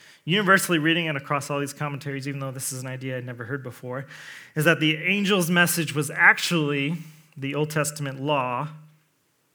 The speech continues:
and the Old Covenant. Again, I was resistant to the idea initially because when you read Exodus chapter nineteen through thirty-one,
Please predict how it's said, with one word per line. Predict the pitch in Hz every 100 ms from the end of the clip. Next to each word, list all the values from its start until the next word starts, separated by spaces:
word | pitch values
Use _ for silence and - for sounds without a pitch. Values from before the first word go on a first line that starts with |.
| _
and | 139
the | 131
Old | 131 131
Covenant. | - 139 117 113 _ _ _ _ _ _ _ _ _ _ _ _ _ _ - 135
Again, | 139 143 131 - - - - -
I | 139
was | 165
resistant | 139 165 147 143 208 - 185 180
to |
the | 156 156
idea | 139 139 139
initially | 131 175 226 - 143 131 135 165 - -
because | 131 160 135
when | 151
you | 151 180
read | 165 151 151 147 160 -
Exodus | 147 - 185 170 170
chapter | - 156 151
nineteen | 143 143 139 156 151
through | 147
thirty-one, | 151 147 135 135 147 143 139 151